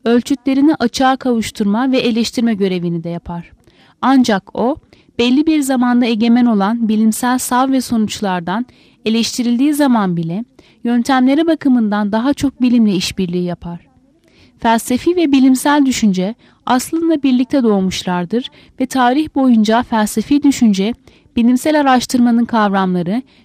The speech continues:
yöntemleri ve ölçütleriyle yakın ilişkiden sürekli güç bulmuştur.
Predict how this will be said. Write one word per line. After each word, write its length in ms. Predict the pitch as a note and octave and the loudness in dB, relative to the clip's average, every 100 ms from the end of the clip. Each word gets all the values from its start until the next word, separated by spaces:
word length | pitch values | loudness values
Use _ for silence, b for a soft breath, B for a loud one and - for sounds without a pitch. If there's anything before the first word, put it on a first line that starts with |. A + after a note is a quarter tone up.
| - | -6
yöntemleri 680 | A3 A3 B3 A3+ A#3 C4+ D#4 | -4 -2 -2 -2 -2 -4 -2
ve 60 | |
ölçütleriyle 840 | B3 B3+ - C4+ C#4 C#4 C#4 C4 C#4+ b b - | 0 0 -2 -6 -4 -2 0 0 -4 b b -8
yakın 280 | C4 E4 D#4 | -4 0 2
ilişkiden 520 | B3+ - C4 B3+ B3+ | 2 -2 -4 0 -2
sürekli 480 | - D4+ C4+ C4 G#3 | 0 -2 -2 -4 -6
güç 280 | A3 - | -4 -6
bulmuştur. 580 | G3 F#3 F3+ - E3+ - | -6 -6 -8 -10 -12 -14